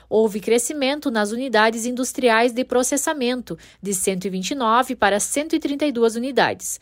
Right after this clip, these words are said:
Registrado também o aumento de plantas ativas, de cento e seis para cento e treze,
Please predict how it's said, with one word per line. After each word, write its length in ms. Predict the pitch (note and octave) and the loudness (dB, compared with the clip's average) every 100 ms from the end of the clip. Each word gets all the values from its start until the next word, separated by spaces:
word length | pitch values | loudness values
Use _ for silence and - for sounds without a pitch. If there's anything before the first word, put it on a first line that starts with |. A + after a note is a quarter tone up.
| - - _ | -16 -20 _
Registrado 580 | A3 A#3 B3 A#3+ A3 G#3+ | -4 -2 0 2 2 4
também 400 | D4+ D#4 C#4+ E4+ | 2 2 -2 -2
o 100 | - | 0
aumento 460 | C4+ C#4 C4 D#4 D#4+ | 4 4 2 -4 -4
de 140 | B3 | -4
plantas 340 | C4 B3+ C4+ D4 | 0 0 2 0
ativas, 600 | D4+ - D4 D#4+ A#3 F#3+ | 0 -2 -2 -2 0 -2
de 100 | F#3+ | -2
cento 300 | F#3+ A3 A3 | -4 -4 -4
e 40 | |
seis 380 | D#4 B3 A3+ C4+ | -2 0 0 0
para 240 | - A3+ A3 | 0 0 0
cento 320 | - B3+ C#4+ | -2 -4 -6
e 60 | |
treze, 560 | D4+ B3 A#3+ A#3+ D#3+ D3+ | -4 2 4 4 0 -10